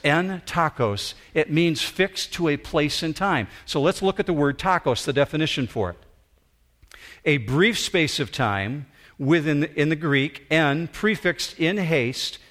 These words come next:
meaning quickly and speedily. So en tacos, meaning a predetermined period of time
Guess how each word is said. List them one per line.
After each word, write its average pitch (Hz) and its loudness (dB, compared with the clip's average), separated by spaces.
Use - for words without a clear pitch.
meaning 135 0
quickly 185 -2
and 160 2
speedily. 90 -2
So 123 0
en 196 2
tacos, 143 2
meaning 156 2
a 135 2
predetermined 220 0
period 196 0
of 190 -4
time 113 -2